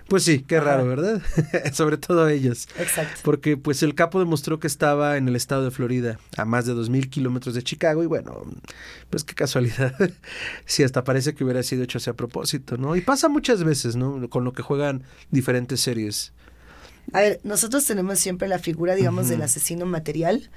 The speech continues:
Speaker 1: Ujú, ujú,
Speaker 2: y
Speaker 1: ujú.
Speaker 2: el autor intelectual.
Speaker 1: Claro.
Speaker 2: Entonces, aquí lo que, lo que claramente quedaba era, bueno, Al Capone no estuvo en ese momento. Que además es verdaderamente una escena poderosísima.
Speaker 1: Sí.
Speaker 2: O sea,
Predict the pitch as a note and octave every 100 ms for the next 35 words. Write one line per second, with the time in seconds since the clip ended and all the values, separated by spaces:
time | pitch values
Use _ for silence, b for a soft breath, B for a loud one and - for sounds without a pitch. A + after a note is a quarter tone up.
0 | - A#2+ C3 A2+ A#2+ F#3+ F#3+ G3 G3 E3+
1 | D#3+ F3+ G3 F#3 F3 D3+ - F3 A#2+ A#2
2 | A2 G#2 B - E3+ F3 G3 G#3 G#3+ G#3
3 | - F#3 F#3 A#3+ D4 B3 F#3 - - -
4 | - F#3+ G#3 G#3+ G3+ F3+ E3 D#3+ F3 F3+
5 | E3 E3 D#3 D#3 D#3 F#3 F3+ F3 F#3+ E3+
6 | D#3+ G3+ G3 E3+ D#3+ D#3 D#3 C#3+ D3 C#3
7 | - - B B B B - A3 A3+ A#3
8 | A#3+ D4 - G#3 A3+ G#3+ A#3 G3+ F#3+ G3+
9 | G#3 G3 F#3+ G3+ F#3+ F#3 - F#3 F#3+ G3
10 | F3+ E3+ - - - - G3 F3+ F3+ E3
11 | G3+ F3+ F3+ D3+ A#2+ G#2+ B B G3 G3
12 | G#3